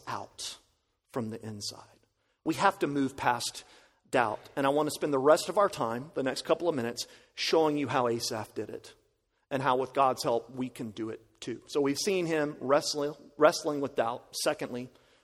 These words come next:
we see moving past doubt. Asaph writes in the psalm about his wrestling, but also about how God helped him. So let me give you four things, okay, and then we'll be done, that the psalm teaches,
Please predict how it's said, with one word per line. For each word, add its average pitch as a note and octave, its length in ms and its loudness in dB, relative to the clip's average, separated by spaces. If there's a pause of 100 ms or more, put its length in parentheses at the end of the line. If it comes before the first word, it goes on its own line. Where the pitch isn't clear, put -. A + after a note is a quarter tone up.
we C#3+ 80 -6
see C#3+ 160 -4
moving C#3+ 680 -2
past - 640 -6 (760)
doubt. - 360 -2 (100)
Asaph D3 600 4
writes C3+ 320 2
in F3+ 100 -4
the F#3+ 60 -2
psalm C#3 540 -2
about B2+ 220 2
his A#2+ 140 0
wrestling, G3+ 520 2 (420)
but C#3 120 6
also G3 260 6
about D3 220 6
how D3 140 4
God C3+ 220 4
helped B2 280 -2
him. G2+ 100 -10 (180)
So - 140 0
let E3+ 140 6
me A#3 80 0
give F#3+ 180 2
you D3 80 -2
four G#3+ 460 8
things, C3+ 400 -2
okay, C#3+ 340 4 (240)
and D3 140 0
then D3+ 100 4
we'll D#3 100 4
be D#3 120 2
done, B2 260 -4 (720)
that - 160 0
the - 60 -2
psalm D3+ 560 2
teaches, E3+ 720 -6